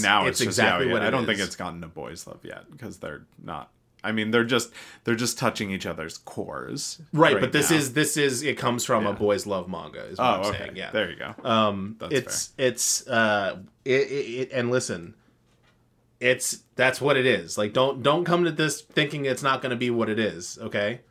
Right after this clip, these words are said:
Speaker 1: They
Speaker 2: Um,
Speaker 1: are, um,
Speaker 2: they're into
Speaker 1: they're,
Speaker 2: it.
Speaker 1: they're talking about being in each other
Speaker 2: Mm-hmm.
Speaker 1: s-, spiritually, um,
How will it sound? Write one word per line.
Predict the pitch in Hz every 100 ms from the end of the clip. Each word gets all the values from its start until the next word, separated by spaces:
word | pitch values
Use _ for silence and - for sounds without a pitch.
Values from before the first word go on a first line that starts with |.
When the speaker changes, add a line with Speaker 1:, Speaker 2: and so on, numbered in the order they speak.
| _ _ -
Speaker 1:
They | 98 107 113 110
Speaker 2:
Um, |
Speaker 1:
are, | 98 90 82 78 55
um, | 82 80 58 60 71 123 151 _ _ _ _ _ -
Speaker 2:
they're | 131 151 151
into | 170 120
Speaker 1:
they're, | 120 117
Speaker 2:
it. | 98
Speaker 1:
they're | 117 120
talking | 117 110 113
about | 98 85 78 80
being | - 92 95 90 -
in | 101 110
each | 117 123
other | 117 113 123 123 123
Speaker 2:
Mm-hmm. | 107 101 110
Speaker 1:
s-, | - - -
spiritually, | - - - 95 110 - - 113 120 131 131 _ _ _ _ _ _ _
um, | - 90 90 85 82 80 80 92